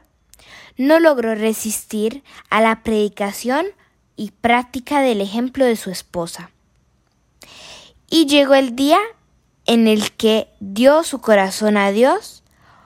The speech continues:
por el ejemplo de la mujer. Prácticamente,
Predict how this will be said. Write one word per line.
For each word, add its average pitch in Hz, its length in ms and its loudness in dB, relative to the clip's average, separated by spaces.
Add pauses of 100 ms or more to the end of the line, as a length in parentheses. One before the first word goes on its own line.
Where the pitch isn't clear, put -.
(220)
por 226 160 4
el 208 160 4
ejemplo 254 480 2
de 254 140 2
la 196 140 -4
mujer. 175 460 -8 (1600)
Prácticamente, 277 1120 -2